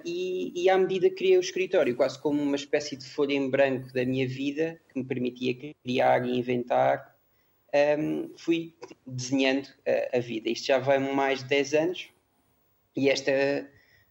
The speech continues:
quase que diria, brincadeira transformou-se numa, numa coisa muito séria, uma, uma empresa, neste momento até com doze funcionários, hum, em que basicamente e naturalmente o que fazemos são contar histórias.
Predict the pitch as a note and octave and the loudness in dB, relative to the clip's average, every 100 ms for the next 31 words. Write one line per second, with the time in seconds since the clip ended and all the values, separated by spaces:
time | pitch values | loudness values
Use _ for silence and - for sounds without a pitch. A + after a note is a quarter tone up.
0 | _ - C3+ C3 B2+ C#3 C#3 C#3+ C3 C3+ | _ 0 2 2 -4 -2 2 2 2 0
1 | C3 C#3 C3 C#3 C#3+ C#3 C#3+ - D3 C#3+ | 0 0 2 0 0 -2 -4 -4 -4 -2
2 | C#3+ C#3 - C3+ C3 B2+ A#2 A2 - A#2+ | -2 -4 -6 -4 -4 -4 -4 -6 -4 -4
3 | B2 A#2+ A2+ A2+ A#2+ A#2+ A#2+ - C3 F3 | -2 -4 -4 -6 -4 -4 -4 2 4 4
4 | D3 B2 A#2 A#2 B2 B2 - D3 E3 D#3+ | 2 0 -2 0 -2 -2 2 2 4 2
5 | D#3 C#3 A#2 A2+ B2+ B2+ C3 C#3 C3+ C3 | 0 0 -4 -2 -2 -2 0 0 0 -2
6 | C#3+ C3 C#3 C3 B2 C3 B2+ - B2+ - | -4 -2 -2 0 0 0 -2 -4 -4 -2
7 | C3 B2 C3+ D#3 D#3+ - - _ _ _ | 0 0 0 0 -4 -12 -20 _ _ _
8 | _ _ - C#3+ D3 D3 D3 D3+ D3+ D3+ | _ _ 2 6 6 4 2 0 0 0
9 | D#3 D3 - - D#3 D#3 D3+ E3 D#3+ D#3+ | 0 -4 -6 -2 -2 -2 4 4 4 2
10 | E3 E3 D#3+ D#3+ D#3+ D#3+ D#3+ E3+ D#3+ E4 | 4 4 2 0 0 0 2 2 4 4
11 | B3 F3 - - - E3 D#3+ E3 - D3+ | 2 -2 -4 -4 -2 0 2 0 0 0
12 | D3 C3+ B2+ - A2+ A2 A#2 B2 - | 0 0 -2 0 -2 0 -2 -6 -10